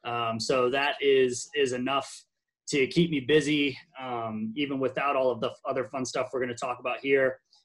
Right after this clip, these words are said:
I love to play golf. Uh, so currently on a, a quest to play the top one hundred golf courses in the United States. Only have about eight of them right now under my belt. So I've got a lot of work to do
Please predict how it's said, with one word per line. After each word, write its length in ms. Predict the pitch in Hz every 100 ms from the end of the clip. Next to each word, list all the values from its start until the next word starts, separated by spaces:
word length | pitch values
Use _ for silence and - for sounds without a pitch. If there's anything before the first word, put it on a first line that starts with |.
| -
I 60 |
love 220 | 147 160 160
to 60 |
play 180 | 160 156
golf. 360 | 147 160 185 180 - - 143
Uh, 240 | 139 131
so 460 | - 147 139 135 131
currently 340 | 170 156 156
on 180 | 147 143
a, 120 | 135 135
a 100 | 135 -
quest 300 | 156 147 -
to 80 | 156
play 240 | 160 147
the 80 | 131
top 280 | 120 139 135
one 100 | 131
hundred 240 | 139 127
golf 200 | 135 135 -
courses 420 | 147 135 139 123
in 60 | 131
the 80 |
United 380 | 127 127 123 110
States. 640 | 110 - 160 165 - - _ _ _ -
Only 240 | 156 143
have 240 | 143 139
about 340 | 139 135 127 127 - -
eight 180 | 139 160
of 140 | 160
them 240 | 165 165 165
right 220 | 160 156
now 240 | 160 160
under 100 | 160
my 140 | 160 156
belt. 320 | 156 160 160
So 280 | - 135 120
I've 120 | 117
got 120 | 131
a 200 | 127 127
lot 160 | 143 135
of 80 | 131
work 200 | 139 -
to 100 | 139
do 420 | 143 143 139 135